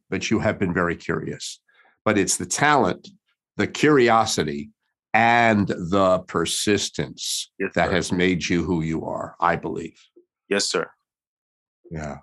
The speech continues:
Speaker 1: Well, thank you for joining us today, Cayman. This has just been an astonishing,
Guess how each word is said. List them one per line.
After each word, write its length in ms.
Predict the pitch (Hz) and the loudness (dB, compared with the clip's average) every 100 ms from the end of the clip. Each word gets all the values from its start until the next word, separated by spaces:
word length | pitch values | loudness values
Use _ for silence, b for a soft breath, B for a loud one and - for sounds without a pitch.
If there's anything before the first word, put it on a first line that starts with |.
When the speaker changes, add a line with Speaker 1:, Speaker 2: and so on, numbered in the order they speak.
| - | -2
Speaker 1:
Well, 120 | 113 | 0
thank 340 | 113 143 151 147 | 2 2 2 2
you 60 | |
for 120 | 117 | 2
joining 400 | 110 117 110 104 | 0 2 2 2
us 100 | 98 | -2
today, 240 | - 95 87 | -2 -2 -2
Cayman. 360 | - 90 85 | -2 -4 -2
This 180 | 92 117 | -4 -2
has 140 | 113 - | -2 -2
just 260 | 101 - | -2 -2
been 120 | 98 87 | -2 -2
an 60 | |
astonishing, 1080 | 80 - - 110 107 107 107 107 92 90 | -4 -4 0 2 4 2 0 -2 -2 -4